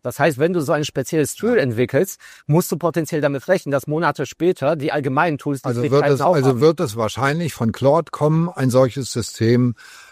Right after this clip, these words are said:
Speaker 2: ähm, da ist, ist im Moment, also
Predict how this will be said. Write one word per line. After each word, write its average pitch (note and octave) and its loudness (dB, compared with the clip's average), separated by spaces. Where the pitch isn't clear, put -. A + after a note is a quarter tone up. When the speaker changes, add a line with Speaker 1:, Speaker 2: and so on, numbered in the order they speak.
Speaker 2:
ähm, A2+ -2
da C3 0
ist, B2+ -6
ist F3 -2
im C#3 -2
Moment, B2+ 0
also G2+ -2